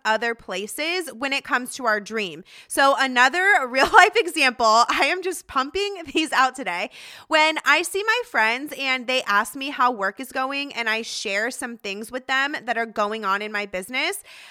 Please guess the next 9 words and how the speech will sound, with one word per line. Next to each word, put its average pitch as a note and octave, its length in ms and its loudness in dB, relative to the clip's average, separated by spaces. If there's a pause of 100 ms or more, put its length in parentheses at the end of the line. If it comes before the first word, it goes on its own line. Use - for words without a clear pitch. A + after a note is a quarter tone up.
(160)
some E4 220 -2
of A#4+ 100 0
them B4 140 0
will G#4 140 0
apologize C4 1000 2
for C4 160 -6
not A#3+ 380 2
being, A3+ 500 -4
like, G#3+ 260 0